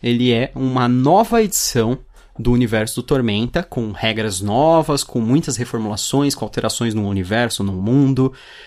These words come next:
Então, é, quem for fã aí de fantasia, e especialmente desse cenário, que é o maior cenário de fantasia brasileiro,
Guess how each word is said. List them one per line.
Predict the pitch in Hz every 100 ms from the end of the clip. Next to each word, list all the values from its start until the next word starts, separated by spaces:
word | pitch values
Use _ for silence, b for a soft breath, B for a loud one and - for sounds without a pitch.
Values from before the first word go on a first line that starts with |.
| B
Então, | 110 98 110 110 113 117 110 104 101
é, | 104 101 95
quem | - 131
for | 131
fã | - 110 95 B B B
aí | 110 104
de | 95
fantasia, | 101 - 117 113 104 95 117 127 127 127 B B -
e | 110 104 98 98 -
especialmente | 131 - 143 143 127 120
desse | 156
cenário, | 165 113 113 185
que | 110
é |
o |
maior | 104 123
cenário | - 113 104 107
de | 95
fantasia | 98 98 104
brasileiro, | 113 165 202 123 139